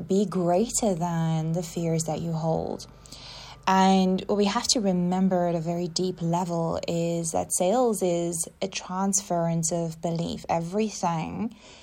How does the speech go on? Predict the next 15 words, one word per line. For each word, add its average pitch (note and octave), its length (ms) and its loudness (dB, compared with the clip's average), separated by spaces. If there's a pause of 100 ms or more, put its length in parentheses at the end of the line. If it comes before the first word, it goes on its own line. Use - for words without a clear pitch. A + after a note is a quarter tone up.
(240)
is F3+ 420 2
simply E3+ 540 -4
energy. F3+ 680 -4 (680)
Everything G#3 720 6
in F3+ 120 0
the F3 80 -2
universe F3 760 0
is E3+ 180 -6
simply F3 280 -2
vibrating E3+ 1120 0
at F3+ 180 0
a G#3 60 4
vibrational F3 800 0
frequency, F#3 1000 -2 (640)
and F3+ 920 4